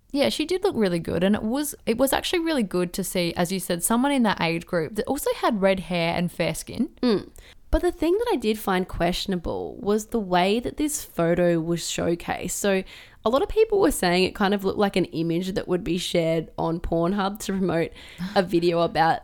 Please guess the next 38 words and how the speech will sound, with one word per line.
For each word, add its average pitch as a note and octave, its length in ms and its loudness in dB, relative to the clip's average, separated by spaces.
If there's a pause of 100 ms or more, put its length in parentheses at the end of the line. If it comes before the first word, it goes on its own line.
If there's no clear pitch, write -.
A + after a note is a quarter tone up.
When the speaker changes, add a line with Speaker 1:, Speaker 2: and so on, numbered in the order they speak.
(160)
Speaker 2:
a F#3 80 2
boy E3+ 420 2
getting F3 340 2
with F3 140 -2
his - 180 -2
stepmom D#3+ 640 0
and F3 120 -4
two F#3+ 160 2
<laughs> - 80 -4
stepsisters. - 720 0 (380)
And D4+ 200 -2
it E4+ 120 2
really E4+ 300 2 (100)
did A#3+ 160 -2
look A#3 240 -4
that D#3 200 -2
way. F#3 440 0 (300)
Speaker 1:
I've A3 120 -2
gotta G4+ 180 0
say, - 600 -2 (200)
I C4 100 -4
did E4+ 160 -4
find G4 180 -2
it - 100 -6
interesting G#3 580 -2
that F3 360 -2
the - 80 -6
brand F3 360 0
decided E3+ 400 -2
to - 120 -6
use D#3+ 400 -6
not A3 220 0
influencers, F3 680 -6
but, D3+ 140 -10
like, E3 220 -6 (120)
influencer F3+ 840 -2 (100)
adjacent - 640 -2
people. - 460 -4